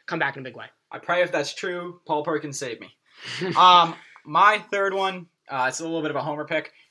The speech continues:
Speaker 2: Landon Collins is your defensive player of the year this year.
Speaker 1: Um,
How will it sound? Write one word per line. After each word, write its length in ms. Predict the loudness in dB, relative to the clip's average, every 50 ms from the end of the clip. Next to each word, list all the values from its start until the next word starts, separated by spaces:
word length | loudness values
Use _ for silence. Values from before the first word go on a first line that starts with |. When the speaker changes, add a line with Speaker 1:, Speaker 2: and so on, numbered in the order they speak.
| _ _ _
Speaker 2:
Landon 320 | 0 4 4 4 4 2
Collins 560 | 2 6 6 6 6 6 2 -2 -6 -8 -12 _ _ -10
is 180 | -8 -6 -4 -2
your 320 | 0 2 2 2 2 0 -4
defensive 560 | -8 -8 -8 -6 -4 -6 -4 -4 -4 -6 -4
player 280 | -4 -2 0 0 0 0
of 100 | -2 -4
the 60 | -6
year 220 | -6 -6 -6 -6
this 180 | -8 -10 -10 -8
year. 180 | -8 -8 -10 -10 _ _ _ _ _ _ _ _ _ _ _ _ _ _ _ _ _
Speaker 1:
Um, 640 | 0 4 4 6 6 4 2 -2 -4 -6 -6 -6